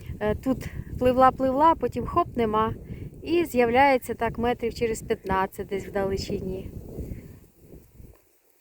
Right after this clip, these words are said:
Тобто сьогодні мені повезло. І ці птахи такі граціозні,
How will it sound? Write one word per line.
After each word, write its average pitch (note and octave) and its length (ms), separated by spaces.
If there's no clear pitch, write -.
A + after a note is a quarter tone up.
Тобто G#3 280
сьогодні D4 680
мені A3+ 220
повезло. A3 600
І A3+ 120
ці A#3+ 320
птахи E4 580
такі B3 260
граціозні, A#3+ 960